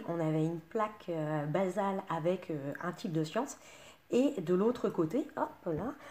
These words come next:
on avait, euh, le domaine des sciences humaines. Aujourd'hui, en fait, hop, ces plaques sont en train de se recouper. Et en fait, la synchronisation de leur potentiel est en train de créer de vrais Big Bang.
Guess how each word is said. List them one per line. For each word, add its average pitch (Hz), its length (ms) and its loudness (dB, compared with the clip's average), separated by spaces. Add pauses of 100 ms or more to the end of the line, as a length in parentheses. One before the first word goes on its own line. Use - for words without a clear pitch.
(200)
on 190 160 2
avait, 190 500 6
euh, 156 920 4
le 165 120 2
domaine 214 320 4
des 185 120 2
sciences 240 380 -4
humaines. 180 420 -2
Aujourd'hui, 175 400 0
en 180 80 -2
fait, 202 300 -4 (100)
hop, 247 140 0 (160)
ces - 220 -4
plaques 190 240 -2
sont 165 200 -6
en 160 80 -2
train 185 200 -6
de 202 60 -6
se 196 140 -10
recouper. 175 480 -4 (540)
Et 170 100 -2
en 156 140 0
fait, 247 240 -2
la 175 100 -2
synchronisation 208 1040 0
de 185 40 0
leur 160 140 -2
potentiel 220 560 0 (100)
est 180 140 -4
en 170 80 -4
train 165 180 -4
de 156 80 0
créer 151 460 -2
de 165 160 0
vrais 151 340 -4
Big 156 280 -6
Bang. 143 280 0